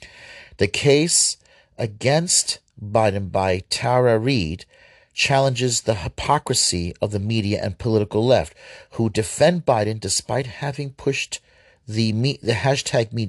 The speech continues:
Too movement and its jargon that, that all women must be believed,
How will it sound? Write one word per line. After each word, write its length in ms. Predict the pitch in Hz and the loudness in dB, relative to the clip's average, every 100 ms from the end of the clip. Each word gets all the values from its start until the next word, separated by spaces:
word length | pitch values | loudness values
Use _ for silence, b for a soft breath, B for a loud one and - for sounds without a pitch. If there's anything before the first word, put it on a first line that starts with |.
| - | -4
Too 180 | - 175 | -2 0
movement 540 | 135 90 80 71 73 B B B B - | 0 -2 -4 -10 -10 B B B B 2
and 200 | 104 104 | 2 2
its 280 | 104 - - _ - | 0 -2 -6 _ -12
jargon 720 | 98 127 131 131 - 71 78 | 0 4 6 4 0 -8 -4
that, 240 | 98 98 _ _ | -2 -2 _ _
that 200 | 107 104 _ | -2 -2 _
all 540 | 123 135 139 147 151 - _ _ | 2 4 6 4 2 -4 _ _
women 540 | 110 123 107 104 101 | -6 -4 -2 -2 -2
must 240 | 104 110 - | -4 -4 -4
be 100 | 107 | -4
believed, 540 | 90 117 135 78 65 | -2 0 0 -2 -6